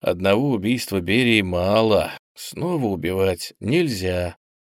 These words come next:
Нужно срочно надеть маски и скрыть свое волосатое звериное тело под белыми простынями.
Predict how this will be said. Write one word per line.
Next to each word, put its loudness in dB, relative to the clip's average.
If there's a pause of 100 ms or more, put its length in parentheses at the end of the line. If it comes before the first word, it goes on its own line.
(160)
Нужно -2
срочно -2
надеть 0
маски 0
и 2
скрыть 0
свое 4
волосатое 4
звериное 2
тело 4
под 4
белыми 2
простынями. 0